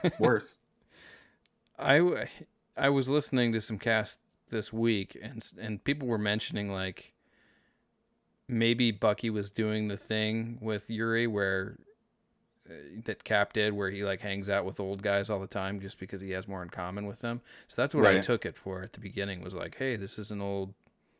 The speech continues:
Speaker 1: guy that Bucky knows," or something like that. But
Speaker 2: Right, right, right.
Speaker 1: it's double sad if it's both. Like, maybe he knew Yuri and,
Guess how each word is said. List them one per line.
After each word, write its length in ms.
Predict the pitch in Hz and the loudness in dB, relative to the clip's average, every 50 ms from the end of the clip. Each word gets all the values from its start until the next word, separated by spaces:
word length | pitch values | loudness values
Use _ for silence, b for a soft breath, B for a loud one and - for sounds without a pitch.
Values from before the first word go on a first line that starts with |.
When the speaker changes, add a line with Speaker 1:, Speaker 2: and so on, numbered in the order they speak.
| _ - | _ -12
Speaker 1:
guy 220 | - 110 95 95 98 | -8 -6 -4 -4 -4
that 140 | 92 87 | -6 -4
Bucky 360 | - 101 95 90 - 98 95 95 | -2 -2 -2 -2 -4 -8 -6 -6
knows," 320 | 95 92 98 98 98 98 | -6 -4 -4 -4 -6 -6
or 80 | 98 95 | -8 -10
something 320 | - 107 95 98 98 98 | -10 -10 -10 -8 -8 -8
like 180 | 98 92 - - | -10 -10 -8 -6
that. 340 | 101 98 92 92 80 - - | -4 -4 -4 -4 -6 -8 -8
But 180 | 90 90 90 - b b b b b | -8 -8 -8 -10 b b b b b
Speaker 2:
Right, 300 | 104 101 95 90 90 - | 2 4 4 2 0 0
right, 200 | 90 92 87 80 | 0 0 2 2
right. 260 | 92 92 90 - - - | 2 0 0 -2 -4 -8
Speaker 1:
it's 180 | - - - - | -10 -10 -10 -6
double 340 | - - 120 113 104 104 92 | 0 2 2 2 2 0 -2
sad 400 | - - 113 104 101 95 95 95 | -2 0 2 2 2 2 2 0
if 160 | 90 - - | -2 -6 -10
it's 140 | 98 - - | -14 -14 -12
both. 460 | - - 101 104 98 98 101 - - | -4 -2 -2 -2 -2 -4 -6 -8 -8
Like, 160 | 78 85 85 | -10 -8 -8
maybe 260 | 92 90 92 92 92 | -10 -10 -8 -8 -10
he 140 | 92 98 95 | -8 -8 -8
knew 340 | 92 95 95 95 95 101 110 - - | -8 -8 -8 -8 -10 -12 -16 -14 -10
Yuri 460 | 104 101 98 98 101 104 104 101 101 | -6 -4 -2 0 0 0 -2 -2 -4
and, 220 | 98 92 101 110 | -6 -6 -8 -12